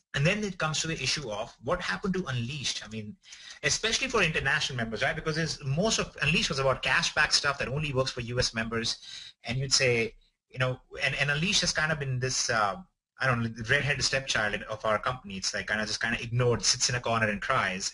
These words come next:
and nobody pays attention to it. So here's what happens with, <laughs> I'm sorry. So here's what happens with Unleashed now. Uh, not only does it have all the cashback stuff and, and all those things, but Unleashed actually will activate, um,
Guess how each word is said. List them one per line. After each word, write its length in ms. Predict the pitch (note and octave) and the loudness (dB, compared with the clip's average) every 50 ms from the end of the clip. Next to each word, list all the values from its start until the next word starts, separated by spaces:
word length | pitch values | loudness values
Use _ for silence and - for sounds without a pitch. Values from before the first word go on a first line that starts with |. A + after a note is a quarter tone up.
| - G#2 | -4 -2
and 180 | G#2 G#2 G#2 | -2 -2 -2
nobody 260 | A2 A2 G2+ G#2+ A2 - | -4 -4 -4 -6 -6 -4
pays 160 | G#2+ G2+ G#2+ | -6 -6 -2
attention 360 | G2+ - G3+ F#3+ - - G2 | 0 2 2 2 0 -2 -6
to 80 | - - | -10 -14
it. 100 | - - _ - - - - - - - - - _ | -18 -20 _ -20 -20 -18 -16 -16 -14 -16 -16 -8 _
So 340 | - - - D#3 D3 C#3+ - - | 4 4 6 6 4 0 -2 -6
here's 340 | - - - E3 G3+ A#3 A#3 | -8 -4 0 0 0 0 2
what 120 | A3 E3+ | 2 0
happens 320 | - - D3 - - C3+ - | 2 2 -2 -2 -4 -6 -8
with, 120 | C#3 B2+ - - - | -10 -10 -12 -14 -18
<laughs> 120 | - - - | -14 -6 -4
I'm 120 | G3 F3 | -4 -4
sorry. 360 | - - - - F2+ F#2+ - - - - - - - - - - - | -4 -6 -8 -6 -6 -6 -8 -8 -6 -4 -4 -4 -4 -4 -6 -6 -4
So 200 | - - - C3+ C3+ - - - | -2 -2 0 0 0 -2 0 -2
here's 280 | - - A3+ A3+ - G3 | -2 0 2 0 0 0
what 140 | F#3 E3+ - | -4 -8 -6
happens 540 | - - - C#3 - - - C3 B2+ - D3+ | -6 -4 -4 -6 -8 -10 -12 -4 -4 -4 -2
with 100 | C3+ B2+ | -2 -4
Unleashed 460 | B2 B2 A#2 B2 B2 A#2 - - - | -4 -4 -6 -8 -6 -8 -8 -6 -8
now. 180 | G2 F#2 F#2+ - _ _ _ _ _ _ - - - - - - - _ - | -10 -10 -10 -14 _ _ _ _ _ _ -14 -14 -12 -12 -12 -14 -12 _ 0
Uh, 240 | C3 C3 B2+ A#2+ - - - - | 2 2 2 0 -4 -10 -6 -2
not 220 | D3+ E3 F3 F3 - | 0 0 0 0 0
only 400 | F3+ G#3+ A#3+ B3 A3+ G#3+ G3+ F#3+ | 0 0 0 0 0 0 2 2
does 180 | D#3+ D#3+ D3+ | 2 2 2
it 60 | D#3+ D3 | 0 0
have 260 | - D#3 D3+ D3+ D3+ | 0 -2 -2 0 -2
all 80 | D3+ | -2
the 100 | C#3+ C#3 | -2 -2
cashback 520 | C3+ C3 A#2+ A#2 B2 - - B2 A#2 A#2 - | 0 0 0 0 0 -2 -2 -2 -2 -2 -2
stuff 260 | - - A#2 A2+ - | -4 -4 -4 -6 -6
and, 120 | A2 F#2+ - | -10 -8 -8
and 100 | A2 G#2+ | -8 -8
all 140 | G#2 G2+ G#2 | -8 -6 -4
those 220 | D3 F#3+ F#3 - | -2 0 0 0
things, 340 | - A2+ G2 G2 G2 - - _ - - _ - | -2 -4 -6 -4 -6 -8 -10 _ -20 -20 _ -4
but 120 | C3+ - D3+ | -4 0 0
Unleashed 460 | D#3 D#3 D#3 E3 G#3 A#3 A3 - - | 0 0 0 0 0 0 0 0 0
actually 420 | - D3 D3+ - - - F3 F3 D#3+ | 0 -2 0 0 0 -2 -2 -2 -4
will 160 | D3 - - - - | -6 -8 -8 -2 0
activate, 840 | C#3 E3 F#3 F#3 - - F3+ D3 B2+ A2+ G2+ F#2+ A2+ A#2 - - - _ _ _ _ _ _ _ - - - - - _ _ _ _ _ _ | 0 0 0 -2 0 0 0 2 2 0 -2 -2 -6 -10 -12 -14 -14 _ _ _ _ _ _ _ -20 -20 -20 -20 -20 _ _ _ _ _ _
um, 340 | B2+ A#2+ A#2+ A#2+ A#2 A#2 | 2 4 4 4 4 0